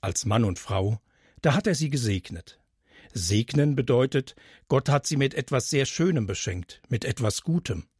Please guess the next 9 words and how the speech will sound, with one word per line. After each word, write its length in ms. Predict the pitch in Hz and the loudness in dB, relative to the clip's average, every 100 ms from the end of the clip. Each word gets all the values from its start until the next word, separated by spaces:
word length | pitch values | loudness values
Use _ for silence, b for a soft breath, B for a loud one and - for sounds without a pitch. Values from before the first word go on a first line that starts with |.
| _ b b b b b - | _ b b b b b 0
Dazu 320 | 208 - 143 | 0 4 2
heißt 260 | 113 139 | 2 0
es 100 | - | -4
in 120 | - 117 | -2 -2
der 120 | 95 | -2
Bibel 500 | 92 120 135 123 110 _ | -2 0 2 0 -2 _
gleich 300 | 123 170 151 | 0 0 0
am 100 | 104 | -2
Anfang: 520 | 107 113 - 117 113 | -2 0 0 0 -2